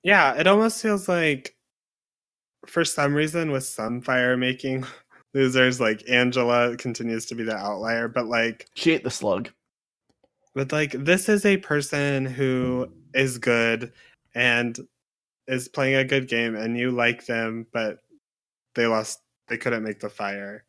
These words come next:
Speaker 2: Mm-hmm.
Speaker 1: And it's, like, these weird scenes of, like, actually dealing with the elements of Survivor as opposed to strategy.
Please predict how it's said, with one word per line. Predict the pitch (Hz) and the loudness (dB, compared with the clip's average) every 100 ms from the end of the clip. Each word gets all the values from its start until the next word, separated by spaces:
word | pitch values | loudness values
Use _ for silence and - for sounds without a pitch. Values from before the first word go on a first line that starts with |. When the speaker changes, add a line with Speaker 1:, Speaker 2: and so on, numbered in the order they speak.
| _ _ _ - | _ _ _ -4
Speaker 2:
Mm-hmm. | 143 | 0
Speaker 1:
And | 135 | 4
it's, | 147 151 | 4 6
like, | 156 151 | 2 2
these | 143 135 | 0 4
weird | 131 143 143 | 2 2 0
scenes | 143 131 131 | -2 -2 -2
of, | 120 | -2
like, | 117 113 110 | 0 0 0
actually | 117 - 139 120 | -2 0 0 -2
dealing | 110 117 120 123 | 0 0 0 0
with | 120 113 | -2 -4
the | 113 - | -8 -4
elements | 110 120 131 135 139 | -2 0 0 -2 -4
of | 147 139 | -8 -4
Survivor | 151 143 143 143 147 147 | -4 0 0 0 0 0
as | 117 113 | -2 -6
opposed | 107 110 107 - | -6 -8 -8 -10
to | |
strategy. | 107 - 98 101 104 104 107 110 | -12 -8 -8 -8 -12 -10 -10 -10